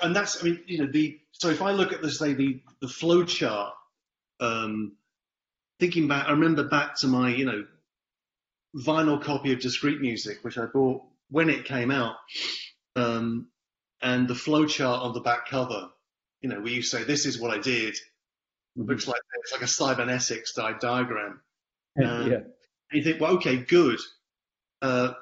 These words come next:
Speaker 1: that's, that's brilliant. I don't really understand that, but I, I see what you're doing." But it doesn't, uh,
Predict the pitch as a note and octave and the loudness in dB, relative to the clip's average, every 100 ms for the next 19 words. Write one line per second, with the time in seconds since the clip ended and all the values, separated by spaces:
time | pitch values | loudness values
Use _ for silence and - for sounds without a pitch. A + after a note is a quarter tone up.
0 | - D3 D#3+ B2+ C3 D3+ - D#3+ E3 B2 | -2 -2 0 -2 -2 -2 0 2 4 4
1 | D3 E3+ D3+ C#3+ C3+ B2 C#3 C#3 C3 A#2+ | 2 2 4 2 2 -2 -2 0 0 0
2 | A2+ - A#2+ - _ - - C3+ C#3 C3+ | -4 -4 -4 -6 _ -18 -8 -4 0 0
3 | - E3 D#3 C3 B2+ C#3 A2+ G2+ _ _ | 2 2 2 0 2 2 0 -4 _ _
4 | _ _ C#3 B2+ D#3 D#3 - _ _ _ | _ _ -8 0 2 2 -6 _ _ _
5 | - D3+ D3+ C3 E3+ F#3 E3+ D3 - - | -2 -2 -2 -2 0 2 0 0 -4 -10
6 | - - C3 B2+ B2+ | -12 -4 0 2 2